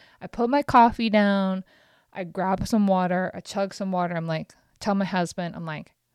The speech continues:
"My car is fucking up. My car is fucking up, and I'm trying to get my shit together, and I'm chugging water at this point." I'm like,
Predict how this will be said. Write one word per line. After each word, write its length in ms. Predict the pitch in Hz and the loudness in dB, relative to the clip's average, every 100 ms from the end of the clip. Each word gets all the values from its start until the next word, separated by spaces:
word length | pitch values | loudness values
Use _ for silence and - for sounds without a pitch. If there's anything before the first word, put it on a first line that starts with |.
| _ - | _ -14
"My 160 | 151 | -10
car 360 | 143 - 175 175 | -6 0 2 2
is 140 | 175 | 0
fucking 400 | - 165 - 165 | -2 -6 -4 -4
up. 240 | 214 - - _ _ _ _ _ _ _ | -2 -4 -10 _ _ _ _ _ _ _
My 140 | 175 147 | -12 -8
car 300 | - 202 220 | -2 0 0
is 100 | - | 0
fucking 380 | 254 240 240 220 | -4 -4 -4 -2
up, 240 | 202 190 | -4 -6
and 200 | - 170 | -8 -8
I'm 180 | 156 160 | -8 -10
trying 320 | - 190 185 196 | -8 -6 -4 -4
to 80 | |
get 120 | 196 185 | -4 -6
my 100 | 185 | -6
shit 220 | 190 175 | -8 -8
together, 360 | 170 160 160 | -6 -4 -4
and 80 | 151 | -4
I'm 80 | 151 | -8
chugging 360 | - 156 151 156 | -8 -8 -6 -8
water 180 | 147 | -8
at 80 | 147 | -8
this 120 | 160 | -12
point." 240 | - 151 139 | -14 -12 -12
I'm 100 | 143 | -12
like, 200 | 147 | -12